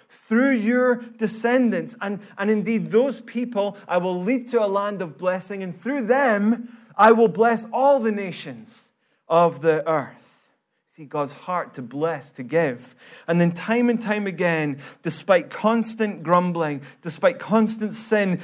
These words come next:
pushing God away over and over again, God reiterates his plan to the people of Israel to bring blessing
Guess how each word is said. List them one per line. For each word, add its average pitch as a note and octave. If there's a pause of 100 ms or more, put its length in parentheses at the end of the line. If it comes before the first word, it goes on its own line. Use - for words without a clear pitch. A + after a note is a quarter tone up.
(120)
pushing A3
God G3
away F#3
over G#3+
and F#3+
over F3
again, D#3+
God F#3+
reiterates G#3
his F#3+
plan F3+ (220)
to -
the E3
people F#3+
of E3
Israel D3+ (260)
to D#3
bring E3
blessing D#3+